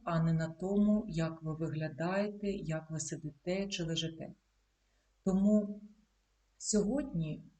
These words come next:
я хочу провести разом з вами сумісну медитацію, яка називається Тонглен. Тонглен, воно перекладається як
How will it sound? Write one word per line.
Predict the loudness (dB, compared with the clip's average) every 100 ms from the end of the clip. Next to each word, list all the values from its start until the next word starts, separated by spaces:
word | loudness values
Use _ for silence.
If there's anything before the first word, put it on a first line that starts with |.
| _
я | 0 0
хочу | 0 0 0 0 -4 -4
провести | -4 0 0 0 -4 -4
разом | -2 -2 -2 -4
з | -6 -4
вами | -2 2 2 2 -2 -12 _ _ -10
сумісну | -4 0 2 0 0 -2 -2
медитацію, | -2 -4 -4 -6 -6 -6 -4
яка | -4 -4 0
називається | 2 2 -2 -4 -4 -4 -6 -10
Тонглен. | -8 -4 0 0 -2 -4 -4 -2 -4 -8 _ _ _ _ _ _ _ _ -2
Тонглен, | 2 4 2 0 0 -2 -6 -14 _ _
воно | 0 2 2
перекладається | 0 -4 -2 -2 0 -2 -2 -6
як | -4 -2 -2 -4 -10